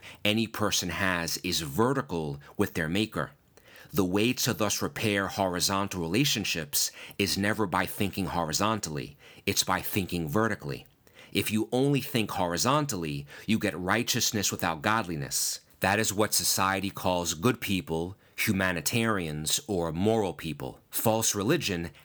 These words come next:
has even perfected godless righteousness into an art form so that a man may be comforted by his righteous works, all the while despising God.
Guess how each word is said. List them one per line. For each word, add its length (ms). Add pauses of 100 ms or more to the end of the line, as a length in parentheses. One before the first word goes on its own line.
has 300
even 300
perfected 720
godless 460
righteousness 720
into 320
an 80
art 180
form 480 (220)
so 160
that 260
a 60
man 340
may 120
be 100
comforted 680 (180)
by 160
his 200
righteous 460
works, 520 (260)
all 240
the 100
while 400
despising 640
God. 360